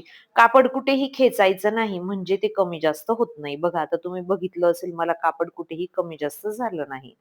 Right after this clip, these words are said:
आपल्याला कप्स लावायचे आहेत, ते हाईड करता यावे म्हणून आपण हे दुसरं एक अस्तर घेतलेलं आहे. आणि पुढील गळा हा बोटनेक आहे, त्यामुळे कॅनव्हासवर, म्हणजे हा जो पेपर कॅनव्हास आहे ना, त्यावर मार्किंग करून घेतला आणि गोल शेप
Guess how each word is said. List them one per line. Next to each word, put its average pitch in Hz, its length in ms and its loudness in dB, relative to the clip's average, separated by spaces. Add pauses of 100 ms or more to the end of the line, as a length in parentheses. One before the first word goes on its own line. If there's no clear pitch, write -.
(480)
आपल्याला 247 340 6
कप्स 240 420 2
लावायचे 175 480 2
आहेत, 165 180 -2 (140)
ते 202 40 6
हाईड 190 360 2 (100)
करता 185 280 0
यावे 165 280 2
म्हणून 185 340 -6
आपण 175 240 -2
हे 190 140 0
दुसरं 254 340 -2
एक 180 240 0
अस्तर 156 320 -2
घेतलेलं 143 520 -4
आहे. 131 260 0 (460)
आणि 190 340 0
पुढील 196 360 -2
गळा 175 220 6
हा 175 120 -2
बोटनेक 170 580 -4
आहे, 160 240 -2
त्यामुळे 151 540 -4
कॅनव्हासवर, 156 880 -6
म्हणजे 202 240 -6
हा 190 160 0
जो 165 140 -6 (100)
पेपर 156 320 -4
कॅनव्हास 175 340 -10
आहे 226 160 -12
ना, 208 160 -14
त्यावर 165 380 0
मार्किंग 156 540 -6
करून 175 320 -2
घेतला 165 340 -4 (440)
आणि 180 240 -4
गोल 185 360 2
शेप 185 240 -8